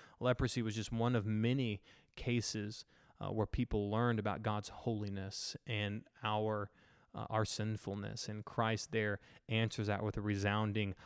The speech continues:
"I will, I do will to cleanse you," in the same way that he talks to us today, that he wills to cleanse us. Well, thank you for those questions, guys. And I wanna end with a few announcements.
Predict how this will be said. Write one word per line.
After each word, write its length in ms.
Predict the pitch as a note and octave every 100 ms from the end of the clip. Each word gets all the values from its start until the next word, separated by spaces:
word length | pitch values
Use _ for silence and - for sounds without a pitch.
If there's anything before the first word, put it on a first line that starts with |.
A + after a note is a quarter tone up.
| -
"I 200 | A2 G#2+
will, 560 | G#2 G2 G2 G#2+ G#2 G2
I 120 | G#2
do 240 | G2+ A2+ G#2
will 380 | F#2+ G#2 G#2 G2
to 140 | - -
cleanse 460 | - A2 G2 F#2+
you," 220 | G2+ G2 G2+
in 120 | G#2
the 60 |
same 320 | F#2+ A2+ A2 G#2+
way 140 | G2+
that 140 | G2+
he 80 | G#2+
talks 340 | G2+ G2+ G2 -
to 80 | G2+
us 100 | -
today, 200 | G2+ G2+
that 100 | G2
he 120 | G#2+
wills 540 | G2 G2+ G#2 G#2 G2
to 120 | - G2+
cleanse 720 | - - G#2 G2+ G2 F#2 - _ _ _ _ _ - -
us. 420 | - G#2 - - - _ - - -
Well, 80 | -
thank 240 | B2+ C#3 C#3
you 180 | C3+
for 160 | A#2+ B2+
those 200 | A#2+ B2
questions, 760 | - B2 A#2+ - C3 B2 A2+ -
guys. 500 | A#2 A2+ A#2+ A#2 A#2
And 80 | A#2
I 100 | A2
wanna 140 | A#2 G#2
end 300 | B2 B2 A#2
with 200 | A2 A#2
a 60 |
few 260 | - C3+ A2+
announcements. 680 | G#2 G#2+ A#2 - A#2 A2